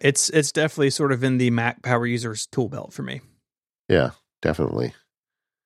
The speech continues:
Speaker 2: A recent one we talked about on the show, so I won't go to it in great length, is Cardhop. Um, but it is a significant improvement on the address book, especially for just, like, adding things and,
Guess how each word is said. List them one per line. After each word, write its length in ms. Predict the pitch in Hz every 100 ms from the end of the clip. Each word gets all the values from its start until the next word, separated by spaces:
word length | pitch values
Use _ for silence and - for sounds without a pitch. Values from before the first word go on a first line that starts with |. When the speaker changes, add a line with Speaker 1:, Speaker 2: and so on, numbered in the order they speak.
| _
Speaker 2:
A 80 | 127
recent 560 | 113 120 185 - 180 -
one 220 | 110 104
we 80 | 98
talked 260 | - 95
about 120 | 95 92
on 40 |
the 60 | 82
show, 220 | 87 76
so 120 | 98
I 60 | 90
won't 140 | 95
go 140 | 95
to 160 | 90 95
it 60 | 82
in 80 |
great 300 | 76 78 78
length, 260 | - 78 -
is 120 | 82
Cardhop. 580 | - 90 87 104 101 113 _ _ _ -
Um, 400 | 87 78 73 69 _ _ _ _ -
but 220 | 98 95
it 340 | 104 113 110 110
is 240 | 110 101
a 100 | 98
significant 880 | - 95 85 92 92 101 - 110 -
improvement 840 | 85 73 - 85 87 95 98 95 -
on 360 | - 69 73 71
the 120 | 73
address 400 | 60 78 82 85
book, 360 | - 110 101 -
especially 560 | 78 - 78 - 131
for 100 | 131
just, 240 | 85 78 -
like, 160 | 76
adding 440 | - 64 71 90 101
things 500 | 110 113 113 117 -
and, 260 | 65 64